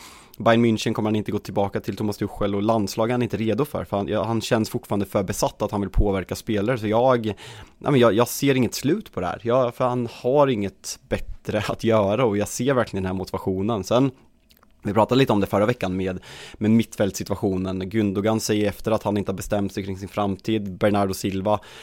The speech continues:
lär få lämna, har ju stannat två år trots att han har upp-, uttryckt sin vilja att, att lämna för att han inte trivs i Manchester.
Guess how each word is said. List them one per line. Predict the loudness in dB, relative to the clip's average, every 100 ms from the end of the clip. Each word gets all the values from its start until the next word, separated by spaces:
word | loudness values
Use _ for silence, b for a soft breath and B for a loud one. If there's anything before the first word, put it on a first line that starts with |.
| B
lär | -6 -2 0 2 2
få | 2 0
lämna, | 2 2 0 0
har |
ju | -2
stannat | -2 -2 -2 -6 -12 -14 -14
två | -6 -4 2
år | 2 2
trots | -2 -4
att | -4
han | -2 -2
har | -2 -4
upp-, | -8 -10 -16
uttryckt | -6 -4 -2 -4 -4 -8
sin | -4 -2
vilja | 0 0
att, | -2 -4
att | -10 -4
lämna | 0 0 0
för | -2
att |
han | -2
inte | -4 -4
trivs | -2 -2 0
i |
Manchester. | -2 -2 -4 -8 0 0